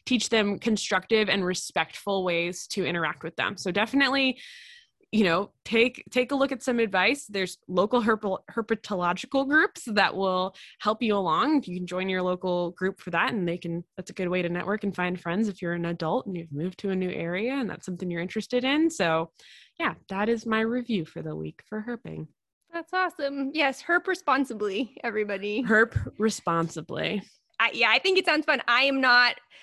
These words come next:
Speaker 2: I think reptiles and amphibians are amazing. Always up for learning more about them. I do not feel like I know very much about reptiles and amphibians. So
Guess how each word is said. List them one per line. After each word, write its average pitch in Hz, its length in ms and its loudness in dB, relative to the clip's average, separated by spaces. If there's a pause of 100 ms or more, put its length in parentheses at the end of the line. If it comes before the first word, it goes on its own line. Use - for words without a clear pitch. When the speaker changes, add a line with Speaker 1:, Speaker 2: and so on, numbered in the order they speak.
(460)
Speaker 2:
I 226 80 0
think 254 160 -4
reptiles 220 360 0
and 196 80 -6
amphibians 196 480 -10
are 190 460 -6
amazing. 226 640 -4 (280)
Always 214 300 2
up - 180 -2
for 214 120 0
learning 202 280 -2
more 208 140 -2
about 196 240 0
them. 202 260 -2
I 196 540 2 (580)
do 208 120 -4
not 196 280 0
feel 202 120 0
like 190 160 0
I 185 80 2
know 220 220 4
very 330 200 4
much 359 220 4
about 349 180 6
reptiles 330 300 4
and 320 100 2
amphibians. 339 540 2
So 226 440 6